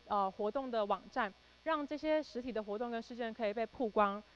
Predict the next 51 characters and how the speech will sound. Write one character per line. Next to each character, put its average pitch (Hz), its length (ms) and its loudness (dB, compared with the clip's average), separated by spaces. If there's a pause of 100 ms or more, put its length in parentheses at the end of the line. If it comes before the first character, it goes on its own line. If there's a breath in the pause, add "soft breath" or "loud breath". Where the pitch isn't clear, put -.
然 214 100 8
后 220 60 12
并 285 160 4
且 220 140 2
邀 233 160 2
请 196 180 -6
大 240 160 4
家 226 180 4
来 190 200 0
参 240 240 -6
与 202 80 -6
这 247 100 -8
个 208 140 0
真 214 180 -2
实 220 140 -8
的 190 100 -4
互 202 180 -2
动 196 220 4
连 175 240 -4
接。 185 260 -12 (1160 soft breath)
那 330 120 6
为 381 80 6
什 277 100 0
么 208 120 0
这 277 100 4
样 262 80 4
的 226 80 2
模 202 200 0
式 254 180 -4
是 254 120 -4
重 233 260 -2
要 226 120 2
的？ 202 100 2
我 196 120 4
想 208 180 0
要 208 80 0
再 247 220 4 (300 loud breath)
回-， 214 400 2
回 233 140 2
来 233 160 4
讲 196 320 -4 (120)
这 311 100 -4
个 254 100 2
实 220 200 -4
体 214 140 -6
空 208 200 -8
间 214 140 -2
的 202 80 -2
重 208 240 -2
要 208 180 2
性。 190 300 -8